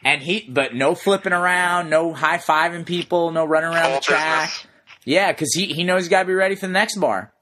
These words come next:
Speaker 1: Like, wow. But, man, talk about checkmate. I mean, the way
Speaker 2: Yeah.
Speaker 1: he just cleared, 'cause that was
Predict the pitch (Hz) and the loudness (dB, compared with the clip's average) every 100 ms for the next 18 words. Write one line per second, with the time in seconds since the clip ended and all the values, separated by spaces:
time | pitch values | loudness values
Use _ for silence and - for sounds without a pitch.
0 | - 101 - 107 127 131 113 - - _ | -10 -10 -8 2 2 4 0 -4 -14 _
1 | _ _ _ - 131 - 147 127 110 190 | _ _ _ 0 0 0 0 0 0 0
2 | 202 180 135 - - 165 139 123 110 117 | 2 2 0 -4 -2 0 -2 -4 -2 -2
3 | 95 _ _ _ - 127 135 135 127 151 | -2 _ _ _ -4 -2 -2 -2 2 4
4 | 180 185 175 165 - - 147 156 175 - | 2 0 -2 -2 -2 -6 0 0 0 -6
5 | - - 175 170 240 196 | -12 -2 2 2 2 0